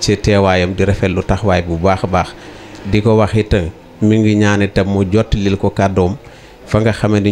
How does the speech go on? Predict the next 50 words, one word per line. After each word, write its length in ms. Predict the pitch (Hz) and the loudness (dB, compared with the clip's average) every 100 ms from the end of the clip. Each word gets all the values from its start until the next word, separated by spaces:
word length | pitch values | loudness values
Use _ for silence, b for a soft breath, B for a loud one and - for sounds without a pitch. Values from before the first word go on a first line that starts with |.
| 101 | 2
ñooy 120 | 95 | 2
kilifa 340 | - 98 92 | 2 0 2
yu 100 | 92 95 | 2 2
mag 200 | 87 87 | 0 0
yi, 60 | |
ndax 200 | 92 95 | -2 -2
moom 240 | 107 104 101 | 0 2 2
nee 120 | 98 | 2
na 100 | 98 107 | 0 0
amul 180 | 95 90 | -2 0
lu 140 | 104 | 0
dul 160 | 117 107 | 0 0
dëkk 220 | 101 95 | -2 -2
bi, 160 | 90 - - | -2 -2 0
amul 200 | 101 98 | 0 2
lu 140 | 95 | 2
dul 140 | 101 101 | 0 2
njabootug 400 | 98 92 92 87 | 2 2 0 -2
dëkk 240 | 82 - 76 | -4 -4 -6
bi. 140 | - B B B - | -8 B B B -4
Te 80 | 107 101 | 0 2
it 100 | 101 | 2
gis 200 | 107 113 | 0 2
na 100 | 101 | 2
ne 80 | 101 | 2
itam 280 | 98 92 92 - - - | 2 0 -2 -8 -16 -12
bari 280 | 95 104 101 | -2 0 2
na 100 | 104 | 2
yu 160 | 101 98 | 2 2
fi 120 | 104 | 0
manqué 340 | 101 101 - 90 | 0 0 0 0
yoo 220 | 101 113 | 2 2
loo 200 | 107 104 | 2 0
xamante 440 | 95 101 104 98 92 | 0 -2 -2 -2 -2
si 180 | - 98 | -2 0
ñoom 260 | 98 98 | 0 0
ñoo 140 | 98 101 | 2 2
ci 120 | - | 2
war 160 | 98 92 | 2 2
a 40 | |
taxawee. 400 | - 90 92 82 B B B B - | 0 0 0 0 B B B B -2
Kon 140 | 104 | 0
nag 140 | 101 101 | 2 2
monsieur 260 | 104 - 98 | 2 2 2
le 100 | 95 | 2
maire 200 | 95 90 | 2 2
sëriñ 280 | 107 101 | 2 0
bi 100 | 90 | 0
nee 180 | 101 113 | 2 2
na 100 | 92 | 0